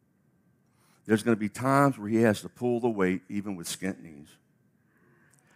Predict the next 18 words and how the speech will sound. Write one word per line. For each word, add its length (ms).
He 60
said, 160
"I'm 160
not, 240
I'm 160
not, 200
I'm 140
not 320
punishing 420
my 160
child, 340
sir. 300
I'm 160
teaching 300
him 160
a 60
valuable 400
lesson, 340